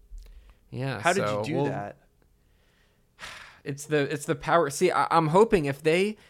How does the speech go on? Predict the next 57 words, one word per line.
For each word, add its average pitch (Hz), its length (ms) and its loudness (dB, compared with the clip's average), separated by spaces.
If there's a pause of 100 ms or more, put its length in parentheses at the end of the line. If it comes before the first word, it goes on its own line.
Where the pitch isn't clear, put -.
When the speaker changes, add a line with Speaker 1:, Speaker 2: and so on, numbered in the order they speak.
(120)
Speaker 1:
the 143 80 -2
real 208 200 6
test 226 360 -2
is 143 120 0
I'm 151 180 0
not 214 180 2
gonna 190 160 0
take 175 240 0
'em 139 160 -2
down 127 300 0
'cause - 120 -10
I 127 60 2
always 139 200 0
take 151 220 0
'em, 123 320 -4
well, 123 140 2
they 131 100 2
usually 147 220 0
fall, 113 320 -2
but 107 120 -8
if 107 140 -10
they 123 140 -4
don't 147 180 2
fall, 147 220 6
I 120 80 0
take 131 240 -4
'em 123 100 -4
down 120 180 -4
at 113 60 -10
the 117 60 -10
end 107 100 -10
of 98 60 -14
the 101 80 -12
week. 92 180 -12 (240)
I'm 139 120 -4
gonna 208 180 4
leave 196 200 2
these 175 200 -2
up 175 160 0
here, 117 180 -4 (220)
and 123 120 -6
if 123 80 -10
they're 170 180 4
up 165 180 2
here 160 120 0
by 131 160 0
next 127 320 -8
week, 143 360 -6 (320)
then 113 400 -6 (180)
I 131 140 -2
will 131 120 0
be 123 140 -4
very 123 300 0
impressed, 117 680 -6
and 113 140 -8
I 117 100 -6
think, - 540 -8